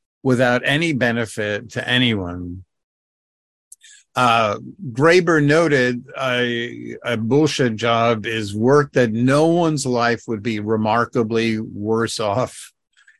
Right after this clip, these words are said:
if the job disappeared, obviously, except for the person who does the job.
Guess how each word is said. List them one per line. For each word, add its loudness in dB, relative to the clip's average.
if 0
the 0
job 2
disappeared, -2
obviously, 0
except -8
for -2
the -6
person -2
who -4
does 0
the -6
job. 0